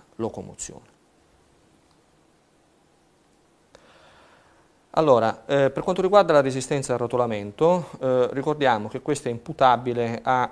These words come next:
tre fenomeni sostanzialmente: l'attrito ai perni delle ruote, urti e moti anormali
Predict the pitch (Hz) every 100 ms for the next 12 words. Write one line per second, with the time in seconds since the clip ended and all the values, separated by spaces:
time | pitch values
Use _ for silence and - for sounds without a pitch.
0 | - - 117 - 143 151 117 101 98 101
1 | - 95 95 92 87 98 110 - 160 156
2 | 117 120 117 107 92 92 101 135 160 170
3 | 165 175 170 _ _ _ _ 151 151 143
4 | 120 107 117 131 127 - 101 95 - 120
5 | 113 127 120 104 95